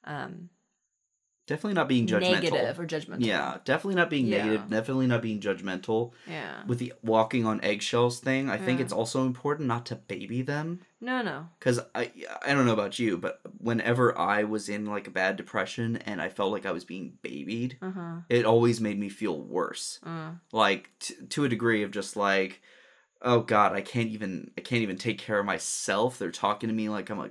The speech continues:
Speaker 2: goddamn baby now. Ugh."
Speaker 1: <laughs>
Speaker 2: Like, I'm a friggin' idiot. No, I can't, <laughs> I can't deal with that.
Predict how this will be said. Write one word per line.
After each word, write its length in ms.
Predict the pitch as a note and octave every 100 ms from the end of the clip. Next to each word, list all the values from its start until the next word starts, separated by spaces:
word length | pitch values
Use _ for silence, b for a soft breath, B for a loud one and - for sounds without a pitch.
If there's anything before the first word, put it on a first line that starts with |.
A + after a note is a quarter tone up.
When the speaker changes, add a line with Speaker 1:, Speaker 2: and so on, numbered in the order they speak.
| -
Speaker 2:
goddamn 760 | F2+ F#2+ G2+ F2 F#2+ F#2+ E2 -
baby 440 | E2+ F#2 G#2+ B2+
now. 420 | C#3 D3 D3 D3+ -
Ugh." 600 | A2 B2+ A#2+ G#2 C2+ A1+ -
Speaker 1:
<laughs> 40 | B B G4 A4 B
Speaker 2:
Like, 320 | - A2 G#2 A2
I'm 160 | A#2 A2+
a 120 | G2+
friggin' 580 | - - B2 A#2 G#2 -
idiot. 500 | F#2 G#2 B2+ C#3+ -
No, 400 | C3+ G#3+ C3+ -
I 80 | A2+
can't, 400 | - E3 B2+ B2
<laughs> 40 | -
I 80 | -
can't 380 | B3+ G3 G3
deal 200 | - A1+
with 140 | G1+ -
that. 400 | - - D4